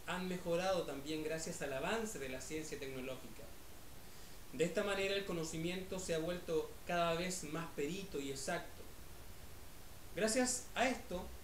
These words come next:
hoy gozamos de ciertas seguridades y ciertas certezas. Podemos calcular con certeza la edad de nuestro planeta e incluso del universo entero.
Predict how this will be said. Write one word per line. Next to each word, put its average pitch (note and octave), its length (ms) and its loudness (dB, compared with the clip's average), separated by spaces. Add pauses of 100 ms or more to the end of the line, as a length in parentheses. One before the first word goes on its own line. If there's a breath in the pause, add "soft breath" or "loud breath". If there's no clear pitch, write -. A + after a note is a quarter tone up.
(160)
hoy G3 160 2
gozamos G#3+ 520 4
de F3+ 100 0
ciertas G#3+ 320 0
seguridades F#3 840 2 (120)
y D3+ 40 -8
ciertas F#3+ 460 -2
certezas. - 460 -4 (1000 loud breath)
Podemos F#3 380 4
calcular F3 500 2
con D#3+ 160 0
certeza F3 800 0 (260)
la C3+ 100 0
edad D#3 220 4
de D#3 100 2
nuestro D3+ 300 -2
planeta D#3 560 -2 (560 loud breath)
e F3 80 4
incluso A3+ 600 2
del E3 140 2
universo D#3 440 2
entero. E3+ 380 2